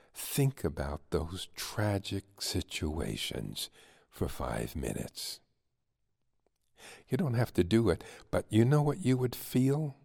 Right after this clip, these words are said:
You'd feel bad. You'd think, "Oh, the world is a terrible place. It's a painful place. So many people suffering. How can people be so stupid and insensitive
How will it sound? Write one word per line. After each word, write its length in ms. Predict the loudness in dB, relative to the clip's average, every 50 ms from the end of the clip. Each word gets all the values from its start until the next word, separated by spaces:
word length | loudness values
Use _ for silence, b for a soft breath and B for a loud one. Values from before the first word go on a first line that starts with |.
| _ _ _ _ _ _ _ _ _ _ _ _ _ _ _ _ _ _ _
You'd 160 | -4 -4 -4
feel 300 | -4 -6 -8 -8 -8 -8 -6
bad. 500 | -4 -2 -2 0 0 -2 -2 -4 -8 -12 -18 b b b b b b b b b b -2
You'd 220 | -2 -2 -2 0
think, 440 | -2 -2 -2 -2 -4 -6 -8 -12 -14 -16 -18 -18 -8 -6 -6
"Oh, 220 | -4 -4 -6 -10 -16 -20 -20 b b b b b b b b b b b b b
the 80 | -6 -6
world 340 | -4 -2 -4 -4 -4 -6 -6
is 140 | -4 -2
a 80 | -4 -4
terrible 640 | -4 -6 -6 -4 -2 2 2 2 2 2 0 -4 -4
place. 640 | -4 -4 -4 0 0 0 0 0 -2 -4 -6 -6 -8 b b b b b b b b b b b b
It's 140 | b -4
a 40 | -4
painful 680 | -4 -6 -6 -4 -2 0 0 0 0 0 -2 -2 -4 -4
place. 640 | -4 -6 -4 -2 -2 -2 -2 -4 -4 -6 -8 -8 -10 b b b b b b b b b b b b b b b _ _ _ _ _ _ _
So 280 | _ -8 -4 -2 0 2
many 200 | 2 2 2 2
people 360 | 0 -2 -4 -6 -6 -8 -6
suffering. 760 | -4 -4 -4 -2 -4 -4 -4 -4 -4 -4 -4 -4 -4 -6 -8 B B B B B B B B B B -8 -8 -8 -6
How 80 | -8 -10
can 240 | -6 0 0 0 2
people 340 | 2 -2 -4 -4 -4 -6 -6
be 160 | -6 -6 -6
so 240 | -6 -6 -8 -8 -6
stupid 720 | -4 -4 -4 -4 -4 -4 -4 -6 -4 -4 -4 -4 -4 -4
and 220 | -6 -6 -6 -6
insensitive 1200 | -6 -6 -6 -6 -6 -6 -6 -4 -2 -2 0 0 -2 -2 -4 -6 -6 -4 -2 0 0 0 0 -4